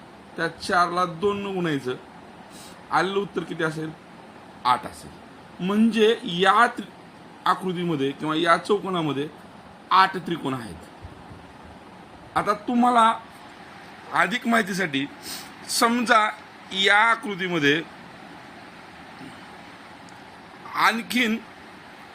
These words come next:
बदल असला असता, तो कसा बघा, हीच आकृती थोड्याशा बदलानं अशी आहे असं गृहीत धरा. ही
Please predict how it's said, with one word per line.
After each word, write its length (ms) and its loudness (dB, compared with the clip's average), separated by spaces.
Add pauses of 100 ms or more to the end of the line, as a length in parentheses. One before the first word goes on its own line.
(120)
बदल 260 6
असला 280 2
असता, 300 2 (420)
तो 60 0
कसा 280 2
बघा, 260 6 (1500)
हीच 200 4
आकृती 540 0 (340)
थोड्याशा 400 2
बदलानं 360 -4 (100)
अशी 200 0
आहे 160 2
असं 200 -4
गृहीत 160 -4
धरा. 200 -8 (2000)
ही 120 -4